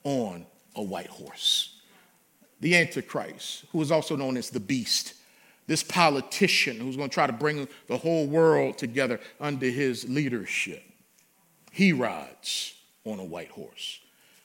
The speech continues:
But we know that the Antichrist is nothing but a counterfeit. Because when the king comes back, yeah, yeah, he's on a horse. He sat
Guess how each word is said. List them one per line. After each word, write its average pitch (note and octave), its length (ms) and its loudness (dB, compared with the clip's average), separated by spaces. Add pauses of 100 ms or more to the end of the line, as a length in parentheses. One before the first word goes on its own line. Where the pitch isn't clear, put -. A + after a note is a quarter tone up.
But C#3 100 0
we D3+ 120 2
know C#3+ 180 0
that B2+ 340 0
the C3+ 140 2
Antichrist C#3 500 0
is A2+ 80 -8
nothing C3+ 300 -4
but C#3 100 -2
a A#2 60 -2
counterfeit. F#2+ 600 -4 (920)
Because C3 340 0
when C3+ 200 0
the A2+ 80 0
king D3+ 440 0
comes A#2+ 260 -6
back, G#2+ 280 0
yeah, B2+ 100 2
yeah, B2+ 180 2 (200)
he's F3+ 260 0
on D#3+ 340 2
a B2 60 2
horse. A#2 400 -4
He G3+ 120 0
sat F3 440 6